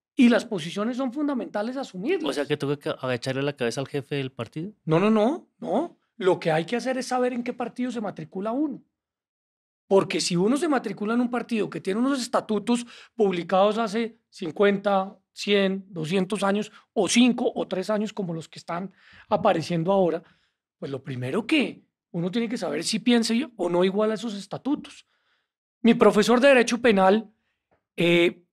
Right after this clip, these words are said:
Speaker 1: que no es el doctor Cancino, que, que oí ese maravilloso podcast que hicieron hace unas semanas, otro profesor de Derecho Penal, muy buen profesor de Derecho Penal, decía,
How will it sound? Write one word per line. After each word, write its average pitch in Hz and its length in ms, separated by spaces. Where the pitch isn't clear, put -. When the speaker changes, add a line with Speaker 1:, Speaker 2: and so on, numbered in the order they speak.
Speaker 1:
que 190 140
no 196 120
es 190 60
el 214 120
doctor 196 280
Cancino, 202 460
que, 170 260
que - 120
oí 180 580
ese 202 380
maravilloso 170 560
podcast 196 380
que - 80
hicieron 170 280
hace 190 180
unas 196 180
semanas, 170 480
otro 196 280
profesor 180 320
de 180 80
Derecho 190 300
Penal, 180 420
muy 226 240
buen 185 180
profesor 175 280
de 160 60
Derecho 180 260
Penal, 170 300
decía, 202 520